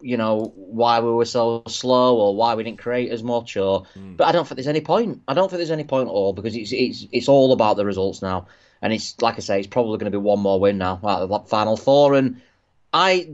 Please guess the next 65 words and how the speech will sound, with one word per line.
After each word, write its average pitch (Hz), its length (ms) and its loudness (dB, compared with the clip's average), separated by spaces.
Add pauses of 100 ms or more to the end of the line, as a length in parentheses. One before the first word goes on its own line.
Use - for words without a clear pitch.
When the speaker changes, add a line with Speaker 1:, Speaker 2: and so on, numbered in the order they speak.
Speaker 1:
at 170 120 -4
no 196 200 0
point 190 280 -2
in 151 60 -10
that 143 160 -10
game 139 200 -4
did 117 100 -10
I 113 120 -6
think 113 180 -10
we 113 80 -8
were 113 120 -4
gonna 113 180 0
win 117 180 2
until 104 240 -6
we 104 100 -8
scored, 104 340 -2
I 101 60 -2
have 104 140 -6
to 110 80 -6
admit, 101 300 -2
because 101 260 -6
we 113 100 -4
just 113 160 -8
weren't 107 180 0
creating 107 340 4
anything. 95 300 -2
I 110 40 2
thought - 160 4
we 135 60 -2
stepped 131 340 0
up 131 180 0 (200)
a - 40 -4
bit 127 200 0
in 117 60 -4
the 104 60 -8
second 120 340 -4
half. 123 360 0 (920)
I - 60 -4
thought 254 300 0
we 269 60 2
were 208 160 0
the, 170 100 -12 (720)
I, - 80 -14 (260)
I 190 80 0
don't 247 160 4
know 233 80 0
what 220 180 2
Bristol 185 260 -4
City 147 180 -4
fans 143 240 -2
are - 40 -16
talking 220 360 0
about, 107 220 0
really, 131 320 4
because 131 440 -4 (280)
I 185 60 0
thought 247 420 4
if 196 120 -2
anyone 220 340 2
deserved 135 340 0
to - 80 -6
win, 143 160 0
it 113 100 0
was 120 220 0
us. 151 320 -4